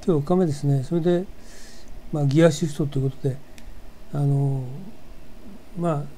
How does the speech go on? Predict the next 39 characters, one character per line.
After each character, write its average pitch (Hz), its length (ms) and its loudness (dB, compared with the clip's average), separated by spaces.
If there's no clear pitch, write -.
ソ - 200 -2
フ 147 60 0
ト 185 120 6
ウ - 20 12
ェ 175 180 10
ア 147 40 6
の 147 240 6
開 147 240 6
発 143 600 4
を 160 140 -2
ど 156 100 2
う 151 60 6
や 156 80 8
る 160 60 6
か 143 160 6
と 143 140 0
い - 20 4
う 131 40 0
こ 135 120 4
と 131 60 2
で、 135 100 2
か 156 140 2
な 147 100 6
り 135 80 6
各 143 220 2
社 120 200 -2
重 151 200 4
点 143 200 6
的 147 100 8
に 143 160 8
動 147 120 8
い 139 40 8
て 143 80 0
い 131 60 2
て、 139 260 2
え 135 320 -4
ー、 - 60 -12
こ 160 140 0
の 165 220 4